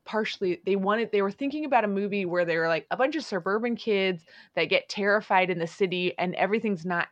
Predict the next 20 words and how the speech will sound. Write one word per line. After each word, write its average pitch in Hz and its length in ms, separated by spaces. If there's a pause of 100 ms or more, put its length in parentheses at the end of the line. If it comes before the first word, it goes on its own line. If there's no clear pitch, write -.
as 175 320
horrible, 180 420
or 175 220
maybe 262 280
is 233 260
a 190 80
little 214 260
bit, 214 240
but 156 100
maybe 175 220
not 170 240
as 160 240
horrible 156 380
as 151 220
they, 143 360
as 170 140
they 151 260
think 220 180
it 247 100
is. 262 280